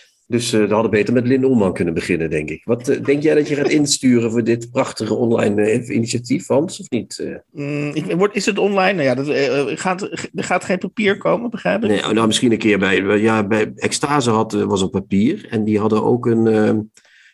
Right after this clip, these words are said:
Speaker 1: die gaven verhalenbundels uit van mensen. Best
Speaker 2: Oké.
Speaker 1: leuke boeken hebben die uitgegeven, dus, eh,
Speaker 2: Goed.
Speaker 1: dat zou kunnen.
Speaker 2: Eh,
Speaker 1: Maar ik,
Speaker 2: dan
Speaker 1: ik zie, ik zie er nog niet, ik zie het nog niet. Jij wel? Ik vind het toch een beetje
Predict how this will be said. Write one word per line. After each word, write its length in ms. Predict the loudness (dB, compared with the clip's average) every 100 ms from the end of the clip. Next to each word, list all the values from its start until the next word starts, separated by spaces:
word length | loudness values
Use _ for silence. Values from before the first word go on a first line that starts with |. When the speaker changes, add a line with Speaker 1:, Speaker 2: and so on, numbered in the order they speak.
| _ -14 -12 -8 -6
Speaker 1:
die 120 | -2
gaven 260 | 0 0
verhalenbundels 680 | 0 0 2 0 0 -4 -4
uit 240 | -6 -8 -8
van 140 | -8
mensen. 360 | -8 -8 -8 -4
Best 160 | 0
Speaker 2:
Oké. 100 | 2
Speaker 1:
leuke 180 | 2 2
boeken 200 | 0 -2
hebben 180 | -4 -4
die 100 | -4
uitgegeven, 540 | -6 -12 -10 -8 -8 -10
dus, 240 | -10 -6
eh, 60 | -6
Speaker 2:
Goed. 80 | -6
Speaker 1:
dat 120 | -6
zou 200 | -8 -8
kunnen. 320 | -10 -12 -12 _ _ _ -20 -20 _ 0
Speaker 2:
Eh, 160 | 4
Speaker 1:
Maar 240 | 6 4 4
ik, 60 |
Speaker 2:
dan 100 | 2
Speaker 1:
ik 60 | 0
zie, 240 | 0 -4
ik 140 | -4 -2
zie 180 | 2 4
er 80 |
nog 140 | 4 2
niet, 220 | 0 0
ik 160 | -4 -2
zie 220 | 0 2
het 80 | 2
nog 160 | 0
niet. 180 | 0 0
Jij 140 | 2
wel? 200 | 2 2
Ik 80 | 2
vind 140 | 0 0
het 60 | 0
toch 80 |
een 80 | 0
beetje 640 | 2 0 0 0 2 0